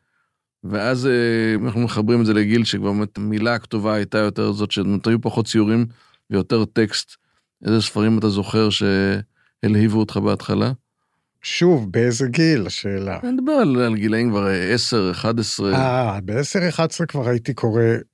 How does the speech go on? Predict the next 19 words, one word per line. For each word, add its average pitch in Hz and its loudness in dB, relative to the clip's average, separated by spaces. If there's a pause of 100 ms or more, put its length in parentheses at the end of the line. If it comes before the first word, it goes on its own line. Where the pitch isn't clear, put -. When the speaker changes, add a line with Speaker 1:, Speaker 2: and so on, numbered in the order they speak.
(200)
Speaker 2:
לא 135 0
רק 151 0
אני, 101 -2
זה 95 -4
לא 117 0
שאני 113 0
גאון 101 -2
גדול, 98 0
אבל 98 -2
כולנו 117 2 (100)
בכיתה 107 -2 (300)
היינו 110 2
מחליפים 117 2
ספרים 107 -2
בספריית 107 -2
בית 104 -6
ספר. - -4 (760)
אז 107 -2 (120)
היו 117 2